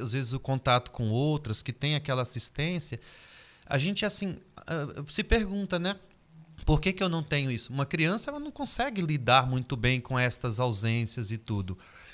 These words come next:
Só que, é, eu entendo também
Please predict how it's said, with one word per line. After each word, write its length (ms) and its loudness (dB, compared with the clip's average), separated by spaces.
Só 220 0
que, 400 -4
é, 460 -2
eu 180 2
entendo 440 0
também 600 2